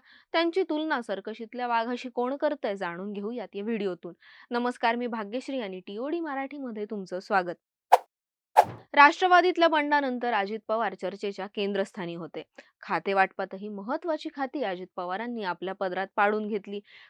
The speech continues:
पण अजित पवार उपमुख्यमंत्री झाल्यापासून राजकारणातही अनेक घडामोडी घडल्या. पण या सगळ्यात अजित पवारांची भूमिका मात्र मवाळ झाली का, असा सवाल उपस्थित होऊ लागला.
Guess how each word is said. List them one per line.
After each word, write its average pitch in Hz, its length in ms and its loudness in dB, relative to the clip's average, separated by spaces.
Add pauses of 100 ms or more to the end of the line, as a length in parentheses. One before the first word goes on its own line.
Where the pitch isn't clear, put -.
पण 311 140 8
अजित 302 240 8 (100)
पवार 294 240 6
उपमुख्यमंत्री 269 840 -4
झाल्यापासून 214 640 -6
राजकारणातही 254 760 -6
अनेक 180 300 -10
घडामोडी 247 500 2
घडल्या. 214 340 -2 (400)
पण 311 120 4
या 339 200 8
सगळ्यात 294 380 4
अजित 233 300 -2
पवारांची 233 500 -4
भूमिका 208 460 -6
मात्र 185 300 -10
मवाळ 254 360 6
झाली 294 320 2
का, 254 160 -4
असा 208 260 -8
सवाल 233 360 -6
उपस्थित 208 480 -6
होऊ 196 140 -4
लागला. 180 340 -6